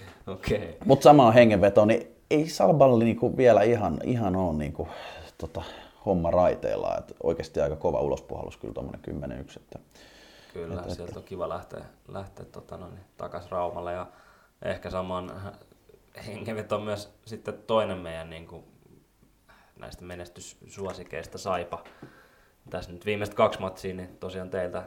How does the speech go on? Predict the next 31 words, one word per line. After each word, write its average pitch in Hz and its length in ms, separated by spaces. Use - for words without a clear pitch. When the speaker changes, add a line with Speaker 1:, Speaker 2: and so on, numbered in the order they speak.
Speaker 1:
teiltä 98 240
tukkaa. 98 680
En 101 100
nyt 98 120
sano, 101 160
että 98 120
se 104 80
nyt 98 200
on 98 80
mikään 95 440
katastrofi, 95 540
jos 95 100
Rangersille 92 640
hävii 90 340
vieressä, 90 420
mutta 90 260
sitten - 240
ehkä 87 160
tuolla, 87 180
että - 120
pistemenetyksiä 104 640
esimerkiksi 107 360
Konnille. 82 420
Speaker 2:
Niin, 113 140
ja 113 120
Speaker 1:
On - 180
Speaker 2:
oli 127 100
se 139 80
kuitenkin 135 320
semmonen, 101 380
että, 87 180